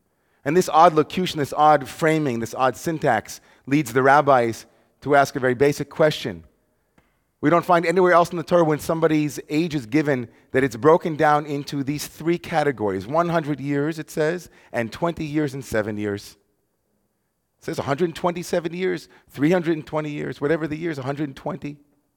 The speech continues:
So say the rabbis, "Mipnei ma moneh shnotan shel rishonim mekutain."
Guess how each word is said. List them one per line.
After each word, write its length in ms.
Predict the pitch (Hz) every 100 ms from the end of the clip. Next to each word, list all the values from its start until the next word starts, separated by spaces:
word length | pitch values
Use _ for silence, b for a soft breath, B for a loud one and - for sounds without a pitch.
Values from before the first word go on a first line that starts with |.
| _ _ _ _ _ _ _ _ _ _ _ _ _ _ _ _ _ _
So 120 | -
say 160 | 123 156
the 100 | 143
rabbis, 800 | 135 135 135 131 127 117 - - _ _ _ _ _ _ _ _ _
"Mipnei 360 | 147 165 170 165
ma 400 | 170 202 202 185
moneh 720 | 160 156 160 180 185 175 160 _ _ _ _ _ _ _ _ _ _ _ _ _ -
shnotan 600 | - 147 131 175 175 170
shel 280 | - 147 143
rishonim 720 | 127 - 135 139 156 156 139 _ _ -
mekutain." 880 | 135 - 143 - 139 110 104 92